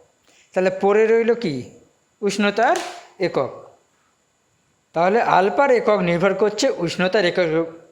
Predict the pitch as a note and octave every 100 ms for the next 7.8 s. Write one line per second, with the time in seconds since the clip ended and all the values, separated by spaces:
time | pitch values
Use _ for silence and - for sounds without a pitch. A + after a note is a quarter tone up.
0 | - G3 G3 G3 C4+ F3+ D#3 D3+ B2+ -
1 | F3 F#3 F#3+ F3 F3+ F3+ F#3 F3+ E3 B2+
2 | B2 - - - - G3+ C4 B3 D4 A3
3 | G3+ G#3+ A3+ A3 E3 D3+ C#3 A2 - E3+
4 | F3+ F#3+ F3 C#3+ A#2 - - - - F#3+
5 | A3 A#3+ C4 - A#3+ C4+ C#4 F#3+ E3+ E3+
6 | D3 - D3+ A#2+ E3 A#3 D4+ D4+ D4 C4+
7 | B3+ A3 G3+ E3+ D#3 C3+ C3+